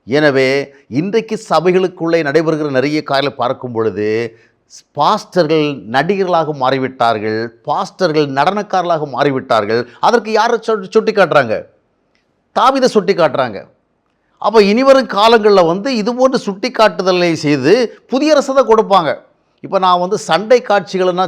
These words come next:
சொன்னனே, பிரதர் சரி, அதுதான் நடனங்கிறத வந்து தாவீதை சுட்டி காட்டுறாங்க. இந்த சண்டை காட்சின்னு சொன்னீங்களே, ஆராதனை எப்படி சண்டை காட்சி வரும்? ஆமா, அன்றைக்கு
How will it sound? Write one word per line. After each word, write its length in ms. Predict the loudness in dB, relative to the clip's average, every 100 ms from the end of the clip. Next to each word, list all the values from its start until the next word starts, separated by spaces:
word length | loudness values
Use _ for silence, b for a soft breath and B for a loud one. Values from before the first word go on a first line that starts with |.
| 0
சொன்னனே, 560 | 0 0 -2 -2 -2 -6 b b -10
பிரதர் 340 | -6 -4 -4 -2
சரி, 560 | -2 -2 -4 -6 -2 0
அதுதான் 520 | -2 -4 -4 -2 0
நடனங்கிறத 680 | 0 0 -4 -4 -2 -2 -2
வந்து 200 | -4 -4
தாவீதை 280 | -2 0 -2
சுட்டி 280 | -4 -4 -6
காட்டுறாங்க. 420 | -4 -2 -2 -2
இந்த 380 | -4 -6 -10 -10 -2
சண்டை 240 | 0 0 -2
காட்சின்னு 360 | -2 -2 -2
சொன்னீங்களே, 280 | -2 -2 0
ஆராதனை 360 | 0 2 2 0
எப்படி 180 | -4 -2
சண்டை 260 | 0 0
காட்சி 260 | 0 0 2
வரும்? 300 | 4 4 4
ஆமா, 460 | 0 2 4 4 0 -8 _ _ _ _ _ _ _
அன்றைக்கு 400 | -4 0 0 0